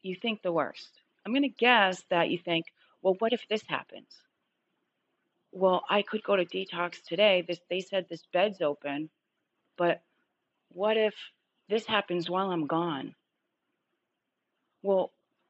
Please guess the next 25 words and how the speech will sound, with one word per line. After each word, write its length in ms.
who's 240
gonna 220
do 180
this 380
while 180
I'm 140
gone? 360
Well, 120
what 180
if 80
that 200
happens? 540
What, 280
what's 220
gonna 180
happen 720
if 180
I 140
go?" 520
Well, 120
let 160
me 120
tell 280
you, 400
<laughs> 60